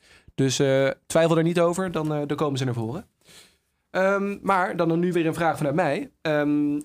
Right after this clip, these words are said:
dan ga ik weer, eh, lekker de breedte in, maar daar kunnen we op inzoomen. Ook weer voor beide, dus ook weer interessant hier is, eh, wat zijn nou belangrijke aspecten om op te letten tijdens zo'n Black Friday campagne, eh, slash, eh, livegangdag? Ehm,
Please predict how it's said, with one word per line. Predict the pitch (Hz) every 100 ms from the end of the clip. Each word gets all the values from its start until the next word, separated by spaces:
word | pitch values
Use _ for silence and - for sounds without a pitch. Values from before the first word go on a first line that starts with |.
| -
dan | 139
ga | 143
ik | 135
weer, | 160 156
eh, | 131
lekker | 131 131
de |
breedte | 127 151 147 143
in, | 135 190 -
maar | 139
daar | 135
kunnen | 139 135
we |
op | 160
inzoomen. | 147 127 127 - - _ - - _ _ _
Ook | 185
weer | 180 143
voor | 123
beide, | 120 113 180 -
dus | - -
ook | 127
weer | 131
interessant | 120 123 139 160
hier | 147 160
is, | 147 131 151
eh, | 143 139 143
wat | 156 160
zijn | 165 175
nou | 160 151 151 - _ _ _
belangrijke | 151 160 175 160
aspecten | - - 160 160 170
om | 147
op | 147
te | 139
letten | 131 - 143
tijdens | 143 135
zo'n | 127 127 131 131
Black | 127 123
Friday | 131 127 123
campagne, | 127 123 135 131 131 127 127 -
eh, | 127 123
slash, | 123 123 117
eh, | - 120 123
livegangdag? | 127 127 131 120 123 139 - _ _ - - - _
Ehm, | 127 127